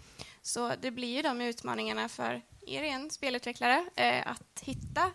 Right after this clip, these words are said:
något slags sätt att överbygga, eh, de här så att man inte känner att, eh, själva upplevelsen störs på något sätt. Egentligen behöver jag i så fall också en sån här enorm, ehm,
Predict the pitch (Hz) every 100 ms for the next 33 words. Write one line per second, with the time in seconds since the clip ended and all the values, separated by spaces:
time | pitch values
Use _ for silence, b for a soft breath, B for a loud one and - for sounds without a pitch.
0 | - 254 247 - - 233 - - - 233
1 | 226 - 139 233 240 214 226 - 294 294
2 | - 240 240 233 240 247 - 233 254 -
3 | 233 240 233 226 240 208 208 - - -
4 | - B B B B - 190 - - 302
5 | 277 - - 254 220 233 233 247 - 247
6 | - - 311 349 - - 120 - - -
7 | - b b b b - 247 262 254 247
8 | 277 311 339 302 240 240 233 240 277 320
9 | - 254 - 285 330 294 285 269 254 247
10 | 247 302 311 247 233 233 240 - 127 127
11 | 123 127 127 123 127